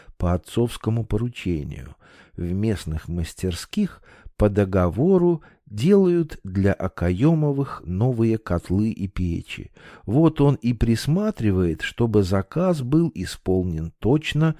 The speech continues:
по его чертежам. Цезарь, оказывается, закончил в Москве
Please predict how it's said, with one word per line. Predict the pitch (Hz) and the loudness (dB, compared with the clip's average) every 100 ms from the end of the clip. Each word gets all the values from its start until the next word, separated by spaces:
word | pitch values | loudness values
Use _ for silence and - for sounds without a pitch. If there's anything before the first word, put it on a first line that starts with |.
| - _ - | -10 _ -4
по | 95 | -2
его | 85 82 80 85 | 0 -4 -4 -6
чертежам. | - 92 98 - 60 - 78 69 - _ _ _ _ _ - | -4 -6 -6 -8 -8 -8 -10 -12 -16 _ _ _ _ _ -20
Цезарь, | - 101 139 151 165 - | -4 4 6 6 2 0
оказывается, | 95 - 98 107 98 110 107 - 107 | -4 -2 0 0 0 0 -2 -2 -2
закончил | 87 98 - 139 123 - 92 | 0 -2 -2 -2 0 0 0
в | 92 | 0
Москве | 92 - - 113 170 | -2 -4 -4 0 0